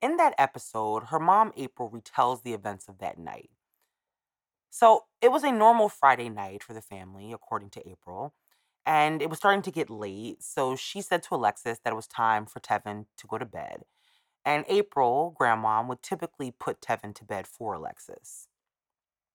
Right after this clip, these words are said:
Now, April said that normally when Tevin went to bed, then she would go to bed also because, you know, she would have to lay down with him until she fell asleep, and she would often fall asleep also. And so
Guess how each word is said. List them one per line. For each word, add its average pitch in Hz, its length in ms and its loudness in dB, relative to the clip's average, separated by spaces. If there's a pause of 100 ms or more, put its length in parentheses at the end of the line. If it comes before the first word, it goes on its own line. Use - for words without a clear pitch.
(1040)
Now, 180 100 4
April 277 260 6
said 127 340 2
that 127 180 2
normally 151 560 4
when 117 200 -6
Tevin 139 340 -2
went 110 140 -6
to 117 100 -12
bed, 104 540 -6
then 113 260 -6
she - 380 -10
would 131 200 -6
go 110 140 -2
to 104 60 -4
bed 101 200 -8
also 170 480 4
because, 123 600 0 (420)
you 175 60 -8
know, 139 100 -4
she - 140 -6
would 139 80 -2
have 131 120 -2
to 113 100 -8
lay 113 120 -6
down 131 240 4
with 127 140 -4
him 113 160 -6
until 113 240 -10
she 110 160 -16
fell 95 200 -8
asleep, 254 640 -8
and 135 380 0
she - 160 -10
would 135 100 -4
often 117 320 4
fall 101 240 -2
asleep 92 360 -14
also. - 540 -8 (640)
And 165 160 0
so 147 460 6